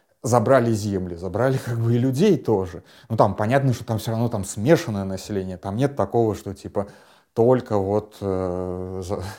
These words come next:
это были какие-то покоренные народы.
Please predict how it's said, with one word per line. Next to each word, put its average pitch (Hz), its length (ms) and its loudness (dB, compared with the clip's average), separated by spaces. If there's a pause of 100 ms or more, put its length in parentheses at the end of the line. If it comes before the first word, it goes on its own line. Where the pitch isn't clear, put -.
(720)
это 117 180 2
были 110 160 4
какие-то 104 380 -4
покоренные 98 600 -4
народы. 85 420 -10